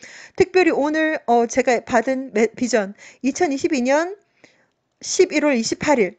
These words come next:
먼저 제가, 어, 기록한, 어, 기록한 것을 여러분들에게 먼저 읽어드리기를 원합니다. 사람들은 디스크처럼 생긴 왕초대형 실버색 메탈릭 색깔의 행성이 하얀색으로 하늘에 떠 있는 것을 직접 보게 될 것이고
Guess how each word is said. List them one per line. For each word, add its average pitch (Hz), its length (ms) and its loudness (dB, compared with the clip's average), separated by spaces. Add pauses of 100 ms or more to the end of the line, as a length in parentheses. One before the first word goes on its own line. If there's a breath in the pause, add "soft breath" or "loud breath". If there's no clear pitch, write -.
먼저 233 460 2
제가, 226 520 4
어, 208 120 0
기록한, 302 640 0 (340 soft breath)
어, 202 320 -2
기록한 285 640 -4
것을 226 280 -4
여러분들에게 220 440 -2
먼저 208 260 -4
읽어드리기를 247 460 -2
원합니다. 190 480 -2 (800 loud breath)
사람들은 302 800 0
디스크처럼 311 680 -2
생긴 311 440 -10 (140)
왕초대형 247 760 -2
실버색 320 680 -4
메탈릭 285 680 -2
색깔의 302 420 0
행성이 262 540 -4 (340 loud breath)
하얀색으로 320 540 0
하늘에 311 260 -4
떠 277 140 0
있는 254 180 -2
것을 320 360 0
직접 339 380 -4
보게 269 200 -2
될 214 80 0
것이고 254 520 0